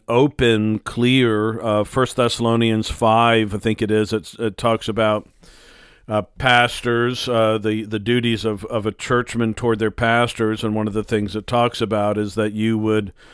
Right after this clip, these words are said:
and the word that's used there is that you would know those or recognize those who labor over you, uh,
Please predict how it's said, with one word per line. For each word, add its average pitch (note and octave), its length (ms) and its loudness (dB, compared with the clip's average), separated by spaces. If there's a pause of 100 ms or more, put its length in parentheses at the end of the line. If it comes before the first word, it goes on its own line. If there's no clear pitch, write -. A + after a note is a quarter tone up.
(400)
and A2+ 100 0
the A2+ 80 4
word A#2 220 2
that's A2+ 180 0
used B2+ 220 2
there A2+ 180 4
is A2+ 140 -2
that A#2+ 80 2
you A#2+ 160 2
would A2 160 2
know A#2+ 400 4
those G#2+ 600 0
or G#2 140 -2
recognize A2 960 0
those G#2+ 480 0
who A2+ 140 0
labor A2 500 2
over A#2 340 2
you, G2 440 -2 (480)
uh, G#2+ 360 2